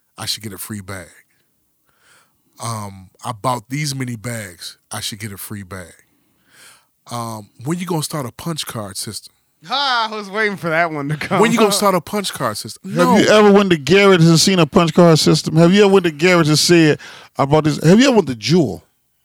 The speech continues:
Speaker 3: the store, and said, "I bought that, I spent this much money in here last week"?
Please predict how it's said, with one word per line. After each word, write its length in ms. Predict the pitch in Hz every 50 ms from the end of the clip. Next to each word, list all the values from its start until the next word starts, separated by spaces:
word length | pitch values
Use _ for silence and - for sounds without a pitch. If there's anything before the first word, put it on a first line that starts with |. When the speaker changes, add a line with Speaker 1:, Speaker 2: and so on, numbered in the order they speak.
| _ _ -
Speaker 3:
the 80 | 123
store, 400 | - - - - 170 170 147 131 113
and 80 | 104 -
said, 260 | - 135 127 123 131
"I 80 | 139
bought 260 | 131 131 143 135 131 -
that, 100 | 135 135
I 40 |
spent 240 | 131 - - 139 123
this 160 | 127 131 127
much 180 | 127 127 110 -
money 200 | - 139 131 117
in 60 | 107 110
here 100 | 113 104
last 360 | 101 101 101 92 90 - 87
week"? 160 | 87 90 -